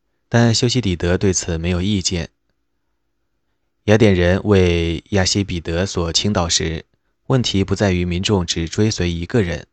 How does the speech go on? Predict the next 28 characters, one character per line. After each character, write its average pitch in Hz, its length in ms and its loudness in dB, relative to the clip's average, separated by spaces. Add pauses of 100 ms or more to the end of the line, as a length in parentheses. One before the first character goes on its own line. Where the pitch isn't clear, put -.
(460)
而 110 120 -2
在 110 200 2
于 98 220 2
亚 110 120 2
西 104 160 -2
比 90 140 -2
德 85 180 -2
心 120 240 -2
术 107 160 -2
不 82 140 -8
正。 85 260 -4 (1500)
伯 120 140 6
罗 127 80 6
奔 123 160 2
尼 110 80 2
撒 110 180 0
战 101 160 0
争 101 140 0
结 87 180 -2
束 95 200 0
后， 85 340 -2 (300)
假 117 180 2
使 98 160 4
当 107 180 0
时 92 320 0
有 85 240 -2
梭 117 280 0
伦 92 360 0